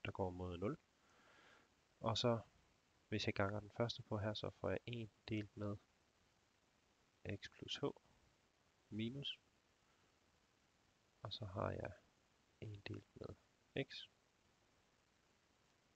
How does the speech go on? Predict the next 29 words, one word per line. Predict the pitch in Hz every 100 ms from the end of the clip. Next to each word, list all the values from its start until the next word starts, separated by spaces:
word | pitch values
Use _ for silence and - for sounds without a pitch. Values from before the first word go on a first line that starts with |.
| _ - _ - -
Sådan | - - 135
der. | - - - _ _
Og | - 120 123 131 131
så | - 113 - - -
kan | 110
jeg | 107
så | - - -
dele | 101 113
med | 117 95 101 -
h | 135 - - _ _ _ - - - _ _ _ _
ganget | - 101 104 110 104
med, | 98 98 -
og | -
så | 110 104
havde | 101
jeg | 104
den | 101
her | 98 101
i | -
kvadratrod | - 98 92 - 92 -
en | 104 -
minus, | - - - - - - _ _ _ _ _ _ -
eller | - -
en | 95 87
delt | 90 -
med | - -
x | -
plus | -
h, | -